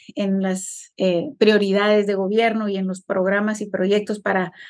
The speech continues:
atender los problemas más importantes, y en este contexto de incertidumbre, eh, económica y política, ¿en qué debe poner,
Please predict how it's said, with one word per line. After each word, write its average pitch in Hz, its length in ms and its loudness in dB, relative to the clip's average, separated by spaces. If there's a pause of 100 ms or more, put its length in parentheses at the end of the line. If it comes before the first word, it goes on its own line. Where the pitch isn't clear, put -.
(120)
atender 208 640 4
los 214 160 -4
problemas 202 460 -2
más 208 220 -2
importantes, 220 680 0
y 175 60 -6
en 196 120 -6
este 202 220 -6
contexto 208 520 -2
de 175 120 2
incertidumbre, 214 1400 4 (800)
eh, 180 640 2
económica 208 720 2
y 202 100 -2
política, 240 580 -2 (800)
¿en 214 260 6
qué 254 160 6
debe 269 260 6
poner, 226 520 -4